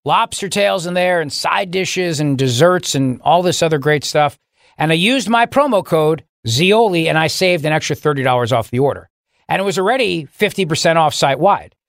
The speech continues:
'cause that's what Omaha Steaks does right now this time of year. They do fifty percent off site-wide, and when you use my name, you get an additional thirty bucks off your order.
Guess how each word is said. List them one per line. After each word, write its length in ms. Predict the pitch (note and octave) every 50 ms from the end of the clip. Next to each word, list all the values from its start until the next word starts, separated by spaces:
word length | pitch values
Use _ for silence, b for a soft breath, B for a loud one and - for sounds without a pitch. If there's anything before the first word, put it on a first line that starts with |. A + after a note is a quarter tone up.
| _ _ -
'cause 100 | D#3 C#3+
that's 200 | F#3 F#3+ F#3+ -
what 100 | G#3 F#3
Omaha 300 | F3+ F3+ F3 D#3+ E3 D#3
Steaks 340 | - - E3+ D#3 C3 A2 A#2+
does 280 | C#3+ F3 F#3+ F#3 -
right 180 | D#3 C#3 B2+ B2+
now 140 | B2+ B2 B2
this 160 | B2 A2+ -
time 200 | - C3+ B2+ A#2+
of 40 | A#2
year. 160 | A#2 B2 B2+
They 100 | C3 C3
do 120 | B2+ C3
fifty 400 | A#2 - - F3+ F#3+ - - A3+
percent 340 | F3 G3 - - E3+ D#3+ D#3
off 120 | D3 C3+ -
site-wide, 600 | - D#3 C#3 C3+ C3+ C3 A#2 A2 A2 A2+ A#2+ - _ _ _ _ _ -
and 160 | - D3+ D#3+
when 160 | F3 F#3+ G#3
you 60 | G3
use 220 | F#3 F#3 F#3 E3+ C#3+
my 160 | D#3+ D3+ D3+
name, 220 | D3+ D#3 D#3 E3+
you 60 | F3+
get 120 | D#3+ D#3+ D3
an 80 | D3
additional 360 | C#3 B2+ D3 C#3 - A3 G3 -
thirty 220 | - C#3+ C#3 C3
bucks 220 | C3 C3 - -
off 200 | B2+ A#2 - -
your 80 | B2+ D#3
order. 260 | G3 G3+ - - -